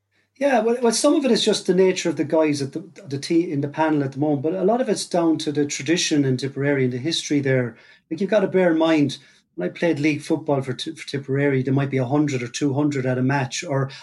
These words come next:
after Tipperary got to the All-Ireland semi-final in sixteen, the first league match in seventeen, there was only seven hundred people at it.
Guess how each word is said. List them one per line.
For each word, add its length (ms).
after 260
Tipperary 640
got 200
to 80
the 100
All-Ireland 360
semi-final 640
in 80
sixteen, 680
the 80
first 360
league 280
match 300
in 60
seventeen, 560
there 80
was 100
only 140
seven 380
hundred 280
people 380
at 160
it. 100